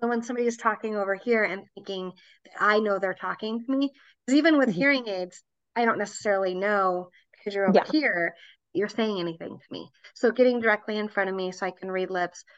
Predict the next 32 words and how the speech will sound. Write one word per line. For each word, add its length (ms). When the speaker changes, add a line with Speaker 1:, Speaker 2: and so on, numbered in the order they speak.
Speaker 1:
so 160
I 120
know 340
that 140
you're 100
speaking 420
to 120
me, 240
making 380
eye 160
contact, 640
all 180
of 60
those 140
things 220
are 140
really 360
incredibly 400
important. 380
And 120
I've 200
gotten 300
so 220
much 280
better 520
in 60
the 60
last 320
ten 220
years 420
of 140
saying, 480